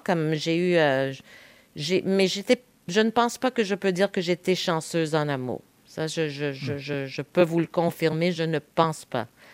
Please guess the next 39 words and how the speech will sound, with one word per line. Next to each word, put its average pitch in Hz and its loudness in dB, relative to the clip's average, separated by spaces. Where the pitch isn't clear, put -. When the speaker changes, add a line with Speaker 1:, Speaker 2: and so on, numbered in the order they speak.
Speaker 1:
que 143 -2
j'étais... 147 0
j'ai 170 4
eu - -2
des 165 6
beaux 208 8
moments 156 2
en 135 -2
amour. 131 -8
J'ai 160 2
eu 170 2
des, 151 4
des, 147 2
des 151 4
relations 165 2
quand 170 0
même 151 2
intéressantes 180 2
en 143 0
amour. 139 -2
J'ai 139 0
appris 220 2
beaucoup, 160 -2
j'ai, 135 -2
j'ai 151 2
aimé. 180 4
Moi, 233 6
j'ai 220 4
toujours 175 2
aimé. 151 4
Euh, 135 -2
y 143 0
a 143 2
pas 170 0
de - -6
problème 156 2
à 147 -4
ce - -8
niveau-là. 135 -2